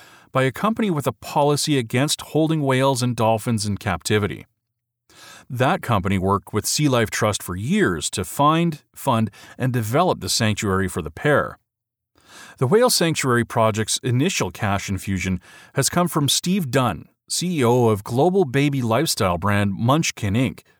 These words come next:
Dunn's largesse is a particularly profound example of the Blackfish effect. After seeing the film, Dunn tried to donate one million dollars to SeaWorld to free Tilikum. When SeaWorld declined,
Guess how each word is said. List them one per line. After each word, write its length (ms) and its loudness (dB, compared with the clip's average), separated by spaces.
Dunn's 380 2
largesse 760 2
is 200 -4
a 80 2
particularly 880 0
profound 600 0
example 560 0
of 100 2
the 100 0
Blackfish 560 0
effect. 400 -6
After 280 -2
seeing 300 2
the 60 -2
film, 460 2
Dunn 280 4
tried 360 0
to 60 0
donate 460 2
one 400 2
million 380 4
dollars 380 2
to 80 -4
SeaWorld 600 2
to 100 -2
free 260 -2
Tilikum. 520 -2
When 160 -2
SeaWorld 520 0
declined, 540 0